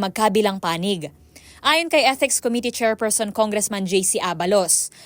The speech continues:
kapwa kongresista man o pribadong individual ay pwedeng magsampa ng reklamo laban sa miyembro ng Kamara. Ito ay sa pamamagitan ng personal delivery, mail o kaya naman ay email.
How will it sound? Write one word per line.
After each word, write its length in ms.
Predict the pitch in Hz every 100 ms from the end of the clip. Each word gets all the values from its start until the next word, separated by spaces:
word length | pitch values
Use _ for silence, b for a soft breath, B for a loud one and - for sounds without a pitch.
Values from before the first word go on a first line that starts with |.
| B
kapwa 400 | - 254 262 302
kongresista 560 | 277 254 240 302 277 262
man 240 | 240 269
o 80 | 240
pribadong 480 | - 226 214 220 220
individual 720 | 214 196 180 160 185 190 165 139 B B
ay 80 | 277
pwedeng 320 | 311 415 403
magsampa 480 | 370 294 - 262 262
ng 160 | 240 220
reklamo 400 | 202 196 190 196
laban 240 | 214 220
sa 160 | 233 214
miyembro 400 | 202 202 202 196
ng 80 | 180
Kamara. 640 | 180 165 165 190 170 - B B
Ito 160 | - 226
ay 80 | 226
sa 160 | -
pamamagitan 560 | 240 233 226 220 233 233
ng 80 | 220
personal 480 | 226 226 240 220 202
delivery, 640 | 196 185 165 185 233 175 - - B B
mail 320 | 240 349 370 262
o 80 | 262
kaya 240 | 247 254
naman 240 | 262 247 247
ay 80 |
email. 560 | 214 196 180 196 175 147